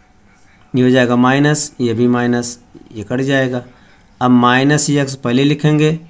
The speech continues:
और प्लस एक बाद में। अब देखिए, कितनी घात बार जाएगा, सिर्फ खाली एक, एक घात, एक बार जाएगा, माइनस एक बार।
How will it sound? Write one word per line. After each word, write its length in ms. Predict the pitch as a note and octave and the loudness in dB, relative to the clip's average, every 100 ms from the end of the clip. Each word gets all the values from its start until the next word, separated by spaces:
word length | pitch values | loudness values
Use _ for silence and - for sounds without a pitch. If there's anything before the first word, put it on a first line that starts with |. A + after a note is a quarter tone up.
| _ _ _ - - | _ _ _ -18 -6
और 360 | A#2+ B2 C3+ C#3+ - | -2 0 0 -4 -6
प्लस 280 | A#2+ A#2 B2+ | -4 -4 -2
एक 200 | B2 C3+ | -4 -2
बाद 200 | A2 G2 | -4 -4
में। 240 | G2+ G2 G#2 - C3 | -6 -8 -12 -8 -4
अब 120 | C#3 | 0
देखिए, 260 | D3 D3 | 0 0
कितनी 320 | D3+ D#3 D#3 D3 | -2 -2 0 0
घात 200 | C#3+ D3 | 0 0
बार 220 | D#3+ D3+ | 0 0
जाएगा, 360 | D#3 D3+ D#3+ E3 - - _ _ _ _ _ _ _ - | 0 0 -2 -6 -10 -20 _ _ _ _ _ _ _ -2
सिर्फ 280 | E3 E3 | 0 0
खाली 320 | - C3+ C#3 C#3+ | -2 -2 0 0
एक, 240 | C3+ - - - | -2 -6 -16 -6
एक 200 | C#3 A#2+ | -4 -4
घात, 360 | A#2+ A2+ - D3 | -6 -10 -8 -2
एक 240 | D3+ C3 | -2 -2
बार 180 | A#2+ A2+ | -4 -4
जाएगा, 320 | G#2+ G#2 A2 | -6 -10 -10
माइनस 600 | A2+ A#2 B2 B2+ C#3 C3 - | -8 -4 0 0 0 -2 -4
एक 220 | B2 A2 | -4 -4
बार। 200 | G2+ F#2+ | -8 -10